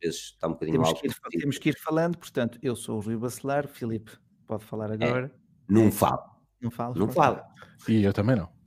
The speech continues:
Speaker 2: Acabamos. Pronto, acaba-se o podcast.
Speaker 1: Pois é,
Speaker 2: Até à
Speaker 1: se
Speaker 2: próxima
Speaker 3: Pronto, é
Speaker 2: quinta-feira.
Speaker 3: isso. Também é pessoal.
Speaker 1: Se tiver nos comentários, se tiver tudo ok, senão depois eu vou ter problemas na edição e vocês já nos ajudam já. Mas olha,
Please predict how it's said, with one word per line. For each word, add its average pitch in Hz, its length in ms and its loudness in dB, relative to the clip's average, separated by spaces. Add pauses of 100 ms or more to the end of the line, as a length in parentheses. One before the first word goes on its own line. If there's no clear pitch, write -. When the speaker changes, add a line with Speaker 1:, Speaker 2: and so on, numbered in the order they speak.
(260)
Speaker 2:
Acabamos. 104 380 -8
Pronto, 120 240 -4
acaba-se 123 320 -2
o - 40 -18
podcast. 120 460 -4
Speaker 1:
Pois - 120 -6
é, 113 60 0
Speaker 2:
Até - 20 0
à 110 40 -4
Speaker 1:
se - 60 -10
Speaker 2:
próxima 87 220 2
Speaker 3:
Pronto, - 100 2
é 113 140 -2
Speaker 2:
quinta-feira. 104 240 0
Speaker 3:
isso. 113 200 -6
Também 143 280 4
é 127 40 2
pessoal. 117 200 0
Speaker 1:
Se 98 80 0
tiver 98 120 6
nos 95 160 4
comentários, 95 360 4
se - 80 -6
tiver 95 160 8
tudo 92 220 4
ok, 104 260 4
senão 85 260 -2
depois 82 300 2
eu 82 60 0
vou 80 100 0
ter - 100 -4
problemas 80 400 -2
na 78 100 -2
edição 78 460 -2
e - 20 -6
vocês 76 300 -6
já 73 140 -4
nos 71 140 -6
ajudam 65 320 -4
já. - 120 -14 (140)
Mas 156 100 8
olha, - 260 6